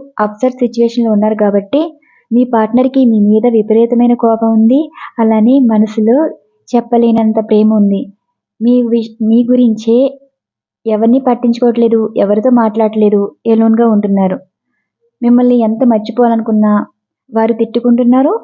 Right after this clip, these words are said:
తలుచుకుంటున్నారు. And ఈ కార్డ్ ఎనర్జీస్ అసలు మీ పార్ట్నర్‌కి నిద్రలేని రాత్రులు ఎందుకు ఉన్నాయంటే పాస్ట్ లైఫ్‌లోకి రావాలి అనుకుంటున్నారు.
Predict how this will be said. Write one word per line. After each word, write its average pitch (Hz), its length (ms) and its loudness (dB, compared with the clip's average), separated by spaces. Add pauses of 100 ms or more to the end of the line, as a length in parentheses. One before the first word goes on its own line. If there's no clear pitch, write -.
(300)
తలుచుకుంటున్నారు. 208 800 -2 (380)
And 247 240 2 (220)
ఈ 269 120 2
కార్డ్ 226 320 0
ఎనర్జీస్ 214 440 0 (260)
అసలు 262 280 0
మీ 254 120 2
పార్ట్నర్‌కి 254 560 0
నిద్రలేని 240 480 0
రాత్రులు 233 320 0
ఎందుకు 214 240 0
ఉన్నాయంటే 214 500 2 (540)
పాస్ట్ 214 340 -2
లైఫ్‌లోకి 269 500 0
రావాలి 220 520 0
అనుకుంటున్నారు. 208 640 0